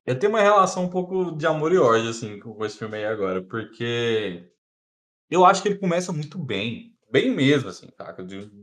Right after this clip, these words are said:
de, de filme de terror, de slasher, assim, talvez um, um dos que tem um, uma motivação melhor, assim, pro personagem.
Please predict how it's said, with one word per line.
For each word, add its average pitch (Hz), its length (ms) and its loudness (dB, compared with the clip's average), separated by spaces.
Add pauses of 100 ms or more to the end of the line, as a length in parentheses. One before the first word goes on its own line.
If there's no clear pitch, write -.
(120)
de, 110 340 -12
de 107 240 -10
filme 107 760 -6
de 101 200 -12
terror, 104 400 -2
de 107 100 -12
slasher, 101 440 -6
assim, - 180 -10
talvez 120 360 -2 (540)
um, 123 320 -2
um 131 60 4
dos 123 160 -2
que 131 120 -8
tem 131 180 0
um, 135 360 -2
uma 127 160 -4
motivação 131 840 -2 (140)
melhor, 127 600 4
assim, 107 300 -2
pro 98 120 -18
personagem. 110 960 -2